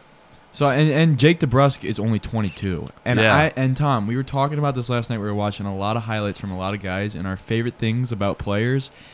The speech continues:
Speaker 1: is the emotion and intensity they bring when they score. Like, I think it's a big, like, you don't even think about it, but, like, Alex Ovechkin, we always talked about, like, when he scores a goal, he is, like, he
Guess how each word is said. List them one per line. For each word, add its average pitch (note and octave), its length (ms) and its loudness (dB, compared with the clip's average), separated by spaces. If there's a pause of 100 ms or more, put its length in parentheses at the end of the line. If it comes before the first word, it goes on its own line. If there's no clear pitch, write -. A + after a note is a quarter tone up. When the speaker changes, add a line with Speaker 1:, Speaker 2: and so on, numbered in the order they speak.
Speaker 1:
is G#2+ 180 0
the G#2+ 120 4
emotion A2+ 540 4
and G#2 80 4
intensity G2+ 480 -4
they G2 80 -2
bring G2 260 -4
when F#2+ 120 -2
they F2+ 100 -4
score. D#2+ 540 -6 (220)
Like, E3 140 4
I E3+ 140 6
think G#3+ 180 2
it's E3+ 140 2
a D3 60 6
big, C#3+ 200 0
like, C#3 220 -2
you D3+ 100 -2
don't D#3 200 0
even D3 120 -2
think D#3+ 180 -4
about G2+ 200 -2
it, F#2 80 -4
but, G#2+ 100 -4
like, G#2+ 300 -4
Alex B2+ 300 -4
Ovechkin, A#2 600 -4
we G#2 80 0
always G#2+ 280 -2
talked G#2+ 240 -4
about, G2+ 240 -4
like, F#2+ 240 -4 (760)
when A2 200 2
he B2+ 200 4
scores A2+ 520 0
a G#2+ 60 0
goal, G2 520 -2 (320)
he C3 320 -2
is, G#2 220 -4 (480)
like, G#2+ 180 -2
he B2 240 -2